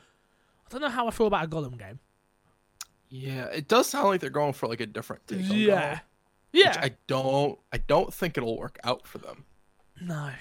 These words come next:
Speaker 1: me either.
Speaker 2: 'Cause people like what they like, and they like Gollum how he is. Um, I have no basis on Gollum.
Speaker 1: No, me either.
Speaker 2: Change him.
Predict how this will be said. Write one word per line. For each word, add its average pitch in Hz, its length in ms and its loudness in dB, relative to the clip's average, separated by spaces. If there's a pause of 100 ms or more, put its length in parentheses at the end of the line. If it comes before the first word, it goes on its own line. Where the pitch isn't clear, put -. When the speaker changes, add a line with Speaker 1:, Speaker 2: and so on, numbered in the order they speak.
(120)
Speaker 1:
me 156 100 -6 (100)
either. 135 180 -10 (320)
Speaker 2:
'Cause - 140 -14
people 185 400 2
like 139 280 4
what 139 140 -2
they 117 120 -2
like, 117 380 0
and 113 140 -2
they 120 80 2
like 117 280 -2
Gollum 120 360 -6
how 101 200 -8
he 101 100 -10
is. - 500 -10 (880)
Um, - 380 -6 (960)
I 160 80 -2
have 185 260 -8
no - 120 -6
basis - 400 -10
on - 100 -18
Gollum. 185 340 -10 (240)
Speaker 1:
No, 139 200 -8 (360)
me 139 180 -12
either. 123 140 -10
Speaker 2:
Change 381 180 -10
him. - 180 -6